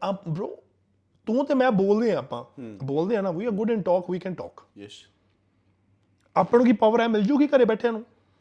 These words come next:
Speaker 2: No।
Speaker 1: ਜਾ ਕੇ ਮੱਥਾ ਤੇ ਮਾਰਨਾ ਹੀ ਪੈਂਦਾ
Speaker 2: ਮਾਰਨਾ
Speaker 1: ਨਾ।
Speaker 2: ਪੈਂਦਾ, ਸਹੀ ਗੱਲ ਹੈ।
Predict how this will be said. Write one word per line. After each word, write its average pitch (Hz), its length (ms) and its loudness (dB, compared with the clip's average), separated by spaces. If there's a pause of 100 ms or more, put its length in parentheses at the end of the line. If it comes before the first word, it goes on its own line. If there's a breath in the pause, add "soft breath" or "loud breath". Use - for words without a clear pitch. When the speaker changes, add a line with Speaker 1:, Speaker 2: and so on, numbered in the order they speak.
(120)
Speaker 2:
No। 131 60 -16 (1900)
Speaker 1:
ਜਾ 131 260 -2
ਕੇ 208 100 4
ਮੱਥਾ 196 300 -2
ਤੇ 233 80 4
ਮਾਰਨਾ 196 320 2
ਹੀ 233 40 -4
ਪੈਂਦਾ 180 220 -4
Speaker 2:
ਮਾਰਨਾ 220 160 0
Speaker 1:
ਨਾ। 208 60 -2
Speaker 2:
ਪੈਂਦਾ, 127 220 -14
ਸਹੀ 139 280 -16
ਗੱਲ 156 120 -20
ਹੈ। 117 100 -20